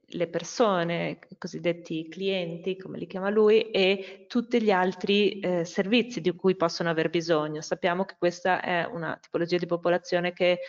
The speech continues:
fatica con appuntamenti, burocrazia. Ecco, di tutto questo non c'è bisogno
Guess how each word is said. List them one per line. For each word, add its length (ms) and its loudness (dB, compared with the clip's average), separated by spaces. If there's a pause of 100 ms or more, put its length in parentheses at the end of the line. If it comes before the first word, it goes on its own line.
(140)
fatica 880 0
con 400 0
appuntamenti, 1300 -4
burocrazia. 880 -2
Ecco, 320 -6
di 140 -6
tutto 240 0
questo 300 2
non 180 -2
c'è 180 -2
bisogno 640 2